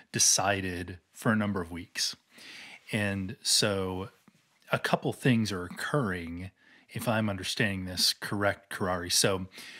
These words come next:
while, while wager placing was open, while we could still place bets, if I'm the, if I'm the p-,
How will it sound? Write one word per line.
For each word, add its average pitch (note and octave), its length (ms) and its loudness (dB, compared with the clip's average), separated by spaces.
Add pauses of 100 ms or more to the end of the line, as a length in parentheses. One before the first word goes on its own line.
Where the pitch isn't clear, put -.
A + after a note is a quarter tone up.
(380)
while, A#2+ 800 2 (1120)
while A#2 800 2 (280)
wager A2+ 480 4
placing A2 420 2
was F#2 120 -4
open, F2+ 220 -4
while A2 240 6
we B2 100 2
could - 140 -2
still G#2+ 180 4
place F#2+ 280 -2
bets, - 640 2 (1200)
if - 200 -4
I'm D3 300 8
the, F#2+ 280 2 (440)
if A2 120 2
I'm D#3 80 8
the C3+ 80 4
p-, - 140 -6